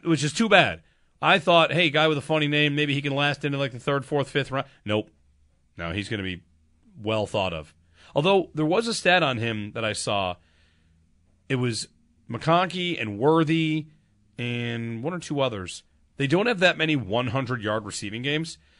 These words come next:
And the number of receivers drafted in the first round that have three or fewer one hundred yard games, si-, in the last, like, ten years,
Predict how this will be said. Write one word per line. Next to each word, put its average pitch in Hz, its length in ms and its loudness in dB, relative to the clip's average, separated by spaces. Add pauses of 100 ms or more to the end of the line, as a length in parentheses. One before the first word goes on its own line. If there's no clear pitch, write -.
(160)
And 123 120 -2
the 135 60 0
number 170 340 2
of 190 120 2
receivers 139 520 -2
drafted 113 480 -2
in 110 60 -4
the 95 60 -6
first - 400 -6
round 101 320 -4 (840)
that 110 200 -2
have 101 400 -2 (480)
three 123 480 -6
or 117 100 -2
fewer 113 460 -4 (680)
one 98 380 -4
hundred 110 380 -4
yard 98 260 -2
games, 107 460 -6 (920)
si-, - 240 -4
in 156 160 -6
the 165 60 -2
last, 175 160 0
like, 151 140 -4
ten 156 280 -2
years, 151 420 -2